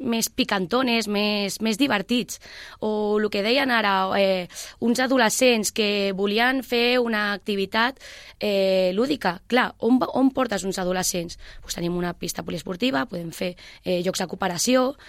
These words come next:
després poden anar a fer un spa, un, ja tenen setze anys, pues, un spa amb els amics, que guai, que divertit. I després tenen la, la sala on po-, poder fer aquest àpat, aquest pica-pica i,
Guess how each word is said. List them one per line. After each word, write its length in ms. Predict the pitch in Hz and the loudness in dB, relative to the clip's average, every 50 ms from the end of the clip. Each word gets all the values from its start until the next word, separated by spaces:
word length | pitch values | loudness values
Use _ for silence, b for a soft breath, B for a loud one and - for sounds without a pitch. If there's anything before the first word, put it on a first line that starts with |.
| B B B | B B B
després 320 | - 202 - - 214 185 | -6 -6 -6 -4 -8 -8
poden 220 | - - 208 196 196 | -4 -4 -4 -2 0
anar 160 | 196 190 190 | -2 -2 -2
a 40 | 185 | -4
fer 240 | - - 202 190 - | -2 -4 -4 -4 -4
un 140 | - 226 202 | -4 -4 -2
spa, 440 | 180 160 - - - - 202 202 - _ _ _ _ _ _ - | -2 -2 -4 -4 -2 -2 -2 -2 -2 _ _ _ _ _ _ -10
un, 320 | - 214 202 190 185 180 170 | -6 -2 0 0 0 0 -2
ja 180 | 185 180 185 185 | -4 -6 -6 -4
tenen 240 | - 214 190 185 | -4 -4 -4 -4
setze 280 | 175 - 190 180 - 202 | -6 -6 -8 -8 -6 -4
anys, 320 | 190 196 226 262 294 285 | 0 2 2 2 2 0
pues, 220 | - 220 190 180 - B B B B B B | -2 -6 -6 -8 -8 B B B B B B
un 120 | 214 262 311 | 2 2 2
spa 200 | 294 - - 240 | 2 2 2 2
amb 120 | 247 285 302 | 2 4 2
els 160 | 285 294 - | 2 2 0
amics, 340 | 196 180 220 247 220 - - | 0 0 0 0 -2 -4 -4
que 180 | - 262 285 | 0 0 2
guai, 260 | 302 247 233 240 254 240 | 2 2 2 2 2 2
que 120 | 240 233 | 2 0
divertit. 680 | 262 294 269 214 180 - - 240 240 185 - - - - _ _ _ _ _ _ _ _ | 0 2 2 0 -2 -2 -4 -2 -2 -4 -4 -8 -20 -20 _ _ _ _ _ _ _ _
I 80 | - 214 | -8 -8
després 280 | 180 175 - - 208 - | -8 -8 -8 -8 -6 -4
tenen 240 | 247 247 247 254 233 | -4 -4 -2 -2 -2
la, 160 | 214 196 180 - B B B B B B B | -2 -2 -4 -4 B B B B B B B
la 140 | - 175 170 | -8 -8 -6
sala 320 | - - 214 220 208 185 180 | -4 -2 -2 0 0 0 -2
on 80 | 175 170 | -4 -6
po-, 200 | - 190 185 180 - - | -6 -6 -6 -6 -8 -8
poder 720 | - 180 175 180 185 190 202 220 220 208 196 196 185 170 - - | -8 -6 -4 -2 -2 0 0 0 0 -2 -2 -4 -4 -6 -10 -14
fer 220 | - - 214 208 | -10 -6 -4 -4
aquest 340 | 202 190 - 202 196 190 - | -4 -2 -2 -4 -4 -2 0
àpat, 320 | 208 240 - - - 247 208 | -2 -2 0 -2 -4 -4 -4
aquest 200 | - 190 180 - | -6 -8 -8 -6
pica-pica 680 | - 202 - 208 - - 269 294 - 330 339 349 349 | -8 -6 -6 -6 -6 -6 -6 -4 -2 -2 -2 0 0
i, 320 | 320 254 214 196 185 180 | 0 -2 -2 -2 -4 -4